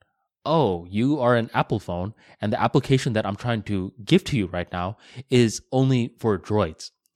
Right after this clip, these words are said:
So I could try to push this application layer program onto this Apple phone as much as I want,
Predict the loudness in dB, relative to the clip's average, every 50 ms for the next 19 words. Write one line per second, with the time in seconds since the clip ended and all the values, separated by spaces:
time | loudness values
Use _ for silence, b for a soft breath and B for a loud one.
0 | b b b b b b b b b -6 -4 0 2 0 0 2 2 0 0 -2
1 | -4 _ -18 -10 -4 0 2 2 2 2 0 -2 -2 -4 -4 -2 -2 -4 -4 -4
2 | -4 -6 -6 -4 -4 0 0 0 0 0 -2 -4 -4 -6 -4 0 0 0 0 2
3 | 2 2 4 4 4 4 2 0 B B B B B B -2 0 0 2 0 0
4 | -2 -4 -4 -4 -4 -4 -4 -2 -4 -2 0 0 -2 -2 -2 -6 _ -12 -12 -10
5 | -8 -2 -2 0 0 2 2 2 2 2 0 0 -2 -2 -2 -4